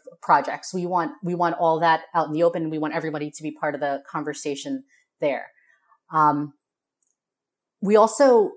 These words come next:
make a really, we try to make a, a, a point of it to always be really open with every single team member about, uh, the decisions that are made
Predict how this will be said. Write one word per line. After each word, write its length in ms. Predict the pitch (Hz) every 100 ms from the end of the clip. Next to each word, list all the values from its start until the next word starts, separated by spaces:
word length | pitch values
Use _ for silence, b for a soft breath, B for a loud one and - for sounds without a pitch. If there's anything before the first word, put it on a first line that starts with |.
| -
make 300 | 190 190 -
a 160 | 180 165 _ _
really, 360 | 180 180 180 180
we 100 | 180
try 160 | 240
to 60 | 240
make 140 | 254
a, 100 | 233 -
a, 300 | - 170 156 -
a 60 | 170
point 200 | 196 180
of 80 | 170
it 160 | 160 - -
to 440 | 170 160 156 151 - _ -
always 540 | 175 180 180 170 -
be 300 | 180 170 165 165
really 220 | 170 165
open 320 | 160 170 160
with 160 | 156 156 -
every 160 | 180 175
single 240 | 170 175
team 220 | 160 - 156
member 320 | 180 202 - _ _ _ _ - _
about, 420 | 160 160 151 151 - - b b b -
uh, 180 | 165 156
the 100 | 170
decisions 360 | 165 175 175
that 140 | 170 156
are 80 | 151
made 380 | 151 156 151